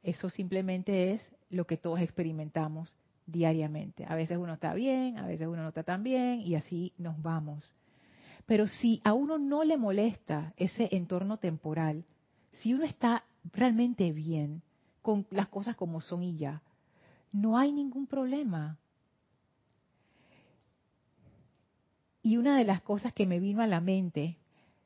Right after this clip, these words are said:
considerando el templo que sigue, que es el séptimo templo, templo de fuego violeta,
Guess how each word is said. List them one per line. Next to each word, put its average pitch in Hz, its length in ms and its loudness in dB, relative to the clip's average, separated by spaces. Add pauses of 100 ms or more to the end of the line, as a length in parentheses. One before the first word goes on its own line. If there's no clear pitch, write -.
(640)
considerando 214 1080 2
el 180 220 -2
templo 226 520 2
que - 120 -4 (120)
sigue, 165 440 -4 (340)
que 170 100 -2
es 165 80 0
el 185 140 0 (220)
séptimo 208 500 -2
templo, 156 580 -4 (520)
templo 180 340 0
de 180 60 0
fuego 170 320 -4
violeta, 165 640 -4